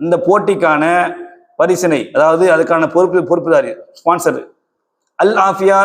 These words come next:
Tours and Travels and Down Score Garments. இந்த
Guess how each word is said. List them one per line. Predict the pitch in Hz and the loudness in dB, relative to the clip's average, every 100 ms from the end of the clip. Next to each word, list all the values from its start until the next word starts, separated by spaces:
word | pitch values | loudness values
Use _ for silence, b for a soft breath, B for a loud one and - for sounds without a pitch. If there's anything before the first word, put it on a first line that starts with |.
| 196 - | 0 -4
Tours | 196 202 180 180 | 0 0 0 -2
and | 185 175 | -2 0
Travels | 165 170 185 180 - - - _ _ _ _ _ _ | 0 4 2 0 -6 -12 -20 _ _ _ _ _ _
and | 143 180 185 185 - - | -2 -2 -2 -8 -10 0
Down | 170 190 | 0 0
Score | - 180 175 139 | 0 2 2 0
Garments. | 143 123 - - _ _ _ _ _ - | -2 -4 -10 -18 _ _ _ _ _ -6
இந்த | 180 | 0